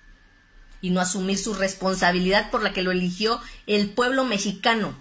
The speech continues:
Le brindó su confianza. Y usted los está traicionando. Los invito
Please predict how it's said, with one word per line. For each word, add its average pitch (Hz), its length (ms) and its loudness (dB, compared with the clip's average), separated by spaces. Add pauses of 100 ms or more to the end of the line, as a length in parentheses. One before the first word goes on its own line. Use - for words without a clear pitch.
(640)
Le 233 200 2
brindó 233 440 2
su 330 120 -4
confianza. 226 640 -4 (2250)
Y 180 100 -4
usted 320 400 -2 (520)
los 175 200 -6
está 170 280 -6
traicionando. 165 800 -4 (4000)
Los 185 200 -4
invito 180 480 -2